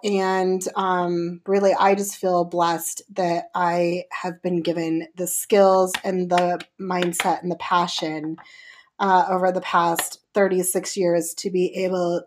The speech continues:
to serve people in a deeper way.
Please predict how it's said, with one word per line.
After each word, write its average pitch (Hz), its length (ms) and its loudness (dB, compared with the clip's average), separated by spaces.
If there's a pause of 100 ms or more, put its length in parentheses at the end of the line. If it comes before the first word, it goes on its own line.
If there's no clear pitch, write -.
to 175 640 0 (360)
serve 214 440 4
people 190 720 4
in 190 340 0
a 196 140 0
deeper 170 720 0
way. 160 640 -4